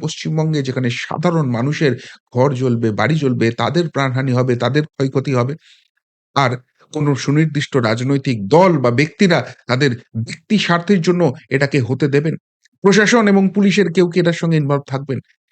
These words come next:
সেগুলো কিন্তু ইমিডিয়েটলি দেখার দরকার আছে, কেননা দিনের শেষে যদি এই ধরনের ঘটনা ঘটে, আক্রান্ত হবেন, সমস্ত কিছু হারা হবেন সাধারণ মানুষ, সেটা কিন্তু বন্ধ করার ইমিডিয়েটলি দরকার আছে।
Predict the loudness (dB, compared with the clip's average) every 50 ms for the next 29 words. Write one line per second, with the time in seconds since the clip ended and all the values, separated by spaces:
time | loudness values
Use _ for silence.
0 | _ -4 -2 -2 0 0 0 -2 -2 -4 -6 -6 -6 -6 -6 -8 -18 -20 -8 -2
1 | 2 4 4 4 4 4 4 2 2 2 0 -2 0 0 0 0 0 -2 -2 0
2 | 0 0 0 2 0 -2 0 0 0 0 2 2 0 2 2 0 0 0 0 -2
3 | -2 -2 0 2 2 2 2 0 0 0 0 2 2 2 2 2 0 0 2 2
4 | 2 2 2 0 0 0 0 0 -2 -4 -2 0 -2 0 0 0 0 2 0 0
5 | -2 -4 -18 -20 _ -12 -10 -10 -10 -10 _ -2 0 0 0 0 0 0 2 2
6 | 2 4 2 2 0 -4 -14 -18 -18 -20 -20 -20 -20 -20 _ _ 2 2 4 4
7 | 4 2 2 0 0 2 2 2 2 2 4 4 4 4 4 4 2 2 0 -2
8 | -2 -2 -2 0 2 2 2 2 0 0 2 2 2 2 2 0 0 -2 -6 _
9 | _ _ -8 -2 0 0 0 0 -2 -2 -2 0 0 0 0 0 -4 -20 -20 -20
10 | _ -2 0 0 2 0 0 0 0 0 0 0 -2 -4 _ -6 -4 -2 0 0
11 | 0 0 0 0 2 2 2 0 0 -2 0 0 0 0 0 0 -2 0 0 -2
12 | 0 -2 -4